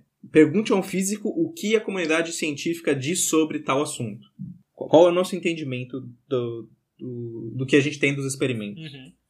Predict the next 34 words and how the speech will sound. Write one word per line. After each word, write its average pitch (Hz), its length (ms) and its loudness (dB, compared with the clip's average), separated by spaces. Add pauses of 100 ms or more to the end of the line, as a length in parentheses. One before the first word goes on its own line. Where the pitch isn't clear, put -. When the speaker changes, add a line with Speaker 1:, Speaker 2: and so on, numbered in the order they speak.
(200)
Speaker 2:
Mas 190 140 -4
não 269 100 -6
deixem 320 300 -4
de 302 120 -6
ir 262 40 -4
atrás, 156 540 0
porque 143 360 -12 (540)
física 220 240 -4
quântica 214 240 2
Speaker 1:
Sim, 147 100 6
Speaker 2:
é 147 60 0
um 135 60 -4
Speaker 1:
sim. - 60 -10
Speaker 2:
tópico - 340 0
super - 340 -2
legal. 127 420 -2 (460)
Speaker 1:
É. 120 240 -2 (1500)
Speaker 2:
Tem 143 140 -2
mais 135 380 -4
Speaker 1:
É, - 80 -10
bom, 135 280 4
tem 156 140 6
a, - 180 -2 (160)
Speaker 2:
mensagens? 143 380 0
Speaker 1:
tem, 165 60 -8
tem 160 80 4
mais 151 120 2
uma 160 80 2
outra 156 160 -2
pergunta. 123 480 -2 (200)
É, 123 800 2
a - 80 -2
pergunta 160 320 4
é 160 240 6